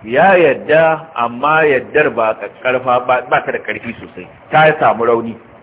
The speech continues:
Yaƙinin da yake cikin zuciyarsa ya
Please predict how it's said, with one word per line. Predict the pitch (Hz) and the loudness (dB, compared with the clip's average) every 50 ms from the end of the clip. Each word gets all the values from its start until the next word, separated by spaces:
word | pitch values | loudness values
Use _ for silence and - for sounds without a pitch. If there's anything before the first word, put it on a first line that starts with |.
| - - - - - - - - - - - - - - - - - - - - - - - - - - - - - | -20 -20 -20 -20 -20 -20 -20 -20 -20 -20 -20 -20 -20 -20 -20 -20 -20 -20 -20 -20 -20 -20 -20 -20 -20 -20 -20 -20 -10
Yaƙinin | 110 120 127 127 123 - 190 208 214 208 190 160 | -6 -4 -4 -4 -2 0 2 2 2 2 0 -2
da | 147 151 | -2 -2
yake | 160 156 - 160 143 127 | -2 -2 -4 -6 -8 -8
cikin | 131 - - 139 139 131 | -10 -10 -12 -10 -10 -8
zuciyarsa | 139 143 139 - 120 117 117 117 - 110 - - - - - - - - - - - - - - - - - - - - - - - - - 107 | -10 -10 -8 -6 -6 -6 -6 -6 -8 -10 -10 -10 -14 -20 -20 -20 -20 -20 -20 -20 -20 -20 -20 -20 -20 -20 -20 -20 -20 -20 -20 -20 -20 -20 -20 -10
ya | 110 127 147 156 160 | -2 0 2 2 2